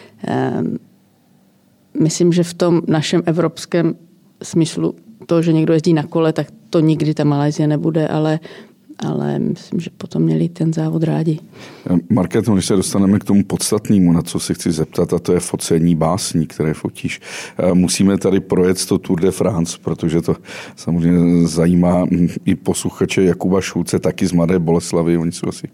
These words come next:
Speaker 2: takový cyklisti. Mm, a nebudem se bavit o tom, jak ses dostala k Tour de France. Normálně tatínek byl fotograf, jezdila si s ním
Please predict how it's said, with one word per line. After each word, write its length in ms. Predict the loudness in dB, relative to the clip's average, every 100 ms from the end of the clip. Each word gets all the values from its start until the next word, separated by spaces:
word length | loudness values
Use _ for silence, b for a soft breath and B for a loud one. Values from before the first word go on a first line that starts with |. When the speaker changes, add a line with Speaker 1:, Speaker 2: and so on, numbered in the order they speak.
| -18 B B
Speaker 2:
takový 260 | -4 -2
cyklisti. 720 | 0 -4 -2 0 0 0 -2 -4 B B B
Mm, 180 | 2 4
a 180 | 4 4
nebudem 320 | 4 4 2
se 120 | 2
bavit 220 | 2 4
o 80 | 2
tom, 160 | 4 2
jak 120 | 2
ses 160 | 0 0
dostala 360 | 0 0 0
k 60 | 0
Tour 140 | 0
de 100 | 0
France. 500 | 0 0 0 0 0
Normálně 400 | 0 2 4 2
tatínek 400 | 2 0 2 2
byl 120 | 2 0
fotograf, 500 | 0 0 0 0 0
jezdila 340 | 0 2 2
si 160 | 0 -6
s 140 | 0
ním 260 | 2 4